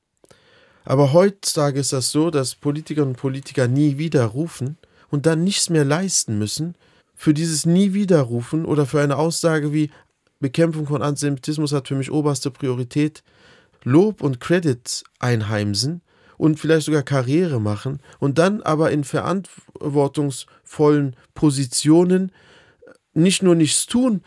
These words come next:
sondern sogar diesen Kampf tatsächlich sabotieren und bekämpfen.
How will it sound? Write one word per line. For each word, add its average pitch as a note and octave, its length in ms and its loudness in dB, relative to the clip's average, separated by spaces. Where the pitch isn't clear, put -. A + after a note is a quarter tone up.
sondern E3 360 4
sogar D#3+ 380 2
diesen D3 220 -2
Kampf E3 380 -2
tatsächlich D3 540 -2
sabotieren D3 520 0
und D3+ 100 -4
bekämpfen. F3 540 -6